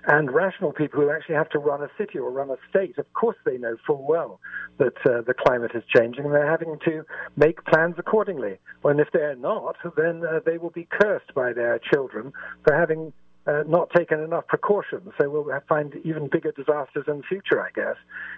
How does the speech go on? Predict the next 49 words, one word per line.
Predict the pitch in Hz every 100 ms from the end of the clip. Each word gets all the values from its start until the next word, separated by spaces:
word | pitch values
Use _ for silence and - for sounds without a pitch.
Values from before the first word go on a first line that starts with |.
| -
The, | - 170
the | 185
fact | - 220 208
is | 185
that | 180
practical | - 214 - 190 185
people | 175 165 165
know | 151 160 151
full | 160 143
well | 131 131 131
that | 139 -
global | 151 156 147
warming | 135 139 131 123
is | 123
a | - -
fact. | 101 - - - - - - -
And, | 139 143 139
uh, | 147 -
it, | 175 -
it, | 185 -
the | 160
deniers | 170 196 220 247 214 - - _
really | 185 190 180 214
have | 214
got | 196
their | 151 -
fingers | 160 151 -
crossed | - 139 -
behind | 131 131
their | 123
back | 135 135
because | - 180
they | 208 202
know | 180 156
full | 175 156 151
well | 156 147
that | 143 143
actually, | 147 - 147 135 127 - - -
uh, | 139 147 - - 190
something's | 180 151 127
going | 151 139 131
on | 120 123
and | 123 139
it's | 135 -
inexplicable | 139 - - 139 - 117 107 120
and | 139 135
it's | -
getting | 156 143 131
worse. | 131 151 -